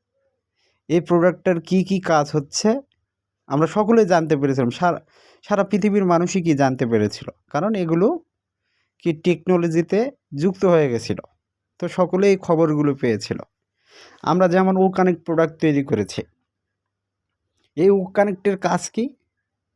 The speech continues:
যে ও কানেক্টের কাজ হচ্ছে ভিডিও কনফারেন্সিং টুল। সারা পৃথিবীর মানুষ এই কাজ, আহ, এটার সাথে কি ভিডিও কনফারেন্সিং করতে পারবে, বিভিন্ন ধরনের কাজ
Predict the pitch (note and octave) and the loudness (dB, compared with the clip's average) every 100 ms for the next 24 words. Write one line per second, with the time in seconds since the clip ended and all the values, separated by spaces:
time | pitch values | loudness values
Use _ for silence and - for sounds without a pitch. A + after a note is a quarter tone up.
0 | _ _ _ _ _ _ _ _ _ C3+ | _ _ _ _ _ _ _ _ _ -2
1 | D#3+ E3 E3 E3 F3+ F3+ F3+ E3 E3 D3+ | 2 4 2 0 -2 -2 -4 -2 0 0
2 | D3+ D#3 F3+ F3 D#3+ D3+ D3 C#3+ D3 C3+ | -2 -2 0 0 0 0 0 0 0 0
3 | C3+ C3+ A#2 - G#2 - _ _ _ _ | -2 -4 -4 -6 -10 -12 _ _ _ _
4 | _ _ G3 F3 E3 E3+ F3 E3 D3+ C#3+ | _ _ 0 0 0 -2 2 2 4 2
5 | D3 C#3+ A#2+ A#2 - _ B2 A#2+ A2+ C#3 | 2 -2 0 -2 -2 _ -2 0 0 -2
6 | D3+ D3 F3 E3 B2 D3 C#3+ C3 C3 C#3+ | -2 -2 -2 -2 -2 0 0 0 -2 0
7 | C3+ C#3+ C#3 C3 - B2+ C3 C3+ B2 B2+ | 0 0 -2 -4 -4 -2 -2 0 -2 0
8 | C#3 C3 B2+ B2+ B2+ | -2 0 -2 -4 -4